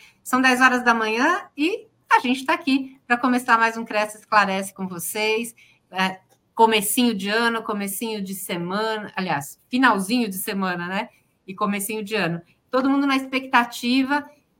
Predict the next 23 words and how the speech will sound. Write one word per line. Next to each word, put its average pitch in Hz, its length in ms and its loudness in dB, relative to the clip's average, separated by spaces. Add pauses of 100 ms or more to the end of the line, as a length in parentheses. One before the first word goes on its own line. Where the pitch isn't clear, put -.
de 247 460 0
fazer 254 320 4
bons 247 240 -2
negócios 208 500 0
em 220 80 -8
dois 202 220 -8
mil 208 120 -10
e 202 40 -10
vinte 214 220 -12
e - 40 -20
quatro. 170 400 0 (340)
E 247 60 -2
é 269 60 0
pra 277 260 6
isso 311 380 -2
que 349 120 -10
a 320 60 2
gente 320 300 -6
trouxe 269 520 -4 (380)
o 392 100 -4
Wagner 277 460 4
Nogueira 285 460 -2
aqui, - 480 -6